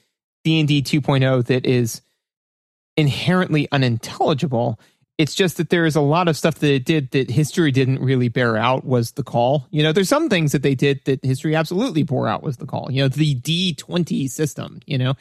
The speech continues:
Like, that's, that's the way to go. Thaco, not so much. Um, but there is a bunch of, like, weird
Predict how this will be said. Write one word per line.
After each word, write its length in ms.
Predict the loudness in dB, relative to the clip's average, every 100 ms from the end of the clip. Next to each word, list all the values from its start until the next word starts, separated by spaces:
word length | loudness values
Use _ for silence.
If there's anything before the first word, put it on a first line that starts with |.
| -10 _ _ -2
Like, 80 | 0
that's, 280 | 0 -4 -16 _ _ _
that's 160 | -2 2
the 80 | 2
way 100 | 2
to 80 | 2
go. 300 | 2 0 -4 _ _ _ _
Thaco, 580 | 0 0 0 0 2 0 -4 _ -4
not 260 | 0 0
so 80 | 0
much. 280 | -4 -6 -10 _ _ _ _ -2
Um, 320 | 2 2 -2 _ -20 -2
but 260 | 0 2 2
there 140 | 2
is 140 | 2
a 40 | 2
bunch 220 | 2 0
of, 100 | 2
like, 220 | 0 0 -10 _ -6
weird 720 | 0 2 4 4 2 2